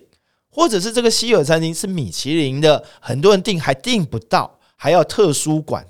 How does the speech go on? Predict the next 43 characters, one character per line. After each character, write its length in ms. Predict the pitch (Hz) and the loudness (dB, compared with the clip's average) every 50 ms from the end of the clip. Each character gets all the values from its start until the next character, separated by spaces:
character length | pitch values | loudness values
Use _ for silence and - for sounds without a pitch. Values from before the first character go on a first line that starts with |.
| _ | _
道， 260 | - - 104 - _ _ | -6 -6 -6 -6 _ _
有 120 | - - 90 | -20 -16 -14
没 80 | 104 | -14
有？ 100 | 120 101 - _ _ _ _ _ | -14 -14 -16 _ _ _ _ _
稀 360 | - - - - 214 226 226 | -6 -4 -4 -4 -4 -4 -2
有 180 | 226 170 107 - | 0 0 0 0
性 280 | - - - 120 92 - _ | -2 -4 -4 -6 -8 -12 _
也 240 | - 110 104 101 110 | -14 -12 -10 -6 -6
有。 200 | 117 - - - - _ _ | -6 -8 -8 -12 -20 _ _
我 120 | _ - 170 | _ -8 -2
们 80 | 202 | 0
在 100 | 277 285 | 0 0
买 260 | 262 240 208 143 110 | 0 0 -2 -4 -4
票 300 | 104 - - 196 170 131 | -4 -2 2 2 2 2
有 80 | 110 104 | 2 -2
没 80 | 107 131 | -6 -6
有？ 160 | 117 - - _ | -6 -8 -10 _
有 240 | 143 139 120 104 110 | -8 -6 -6 -6 -6
啊， 260 | 123 143 160 160 156 _ _ _ _ _ | -8 -8 -10 -12 -14 _ _ _ _ _
买 240 | - 156 147 143 147 | -4 -2 -2 0 2
票 220 | 165 247 240 190 | 2 4 4 4
一 80 | 185 196 | 2 0
个 80 | 240 | 0
演 200 | 226 196 151 117 | 0 0 0 0
唱 220 | 113 151 170 156 160 | 0 0 -2 0 0
会 160 | 170 175 147 | 0 -2 0
秒 260 | 139 135 127 117 - - | 0 -2 -6 -6 -8 -8
杀， 340 | - - 180 170 170 185 185 _ - - _ _ | -4 -2 -2 -2 -2 -4 -8 _ -20 -20 _ _
大 140 | - 196 202 | -2 0 2
家 260 | 196 185 196 202 208 202 196 - - | 2 2 2 0 0 -2 -6 -6 -4
网 180 | 156 131 123 | -2 -2 0
络 100 | 147 180 | 0 -2
上 160 | 180 196 185 170 | -2 -2 -2 -2
会 80 | 175 | -4
问 240 | 170 170 196 185 160 | -2 0 0 0 0
说 200 | 147 - 175 175 | 0 -2 -2 -2
这 100 | 170 170 | -2 0
个 180 | 170 175 151 143 127 - _ _ _ _ _ _ _ | 2 2 2 0 -2 -8 _ _ _ _ _ _ _
票 180 | - 214 180 | 2 2 2
在 140 | 156 175 165 | 4 2 0
哪 140 | 147 131 101 | 0 -2 -4
边 180 | 98 139 147 156 | -4 -2 -2 -2
买？ 180 | 160 143 101 | -2 -4 -4